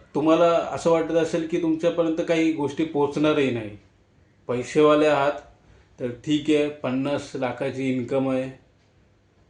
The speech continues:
तीस लाखाचा रूम घेतला, काही प्रॉब्लेम नाही आहे.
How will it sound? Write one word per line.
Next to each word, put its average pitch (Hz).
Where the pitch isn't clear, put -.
तीस 139
लाखाचा 135
रूम 127
घेतला, 123
काही 123
प्रॉब्लेम 120
नाही 113
आहे. -